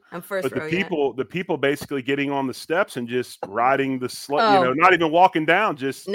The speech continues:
Speaker 2: getting
Speaker 1: No,
Speaker 2: on their
Speaker 1: and it was,
Speaker 2: butt and
Speaker 1: it was
Speaker 2: sliding
Speaker 1: like
Speaker 2: down.
Speaker 1: that. Yeah, it was like that for us too, um, getting down to the first row. So,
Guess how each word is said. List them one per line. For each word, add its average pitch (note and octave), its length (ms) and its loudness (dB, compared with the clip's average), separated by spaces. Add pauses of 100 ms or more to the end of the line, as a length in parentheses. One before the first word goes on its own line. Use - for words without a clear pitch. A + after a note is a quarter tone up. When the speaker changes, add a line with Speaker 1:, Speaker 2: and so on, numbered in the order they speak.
Speaker 2:
getting F3 160 4
Speaker 1:
No, F3+ 40 2
Speaker 2:
on F3 80 2
their D#3 120 2
Speaker 1:
and - 20 2
it - 80 0
was, F3+ 120 8
Speaker 2:
butt F#3 80 2
and C4+ 140 -8
Speaker 1:
it B3+ 120 4
was E3 160 4
Speaker 2:
sliding E3 40 0
Speaker 1:
like B3 240 2
Speaker 2:
down. - 0 -
Speaker 1:
that. G#3+ 400 2
Yeah, G3 240 2
it G3+ 60 0
was G#3+ 140 -6
like G3+ 200 -4
that G3 200 -4
for F#3+ 140 -8
us F3 240 -6
too, F3+ 360 -4
um, D#3+ 540 -2 (240)
getting F#3+ 260 -4
down F#3 220 0
to F#3+ 80 -14
the E3+ 100 -6
first F#3 260 -10
row. F#3 200 -2
So, F#3 440 0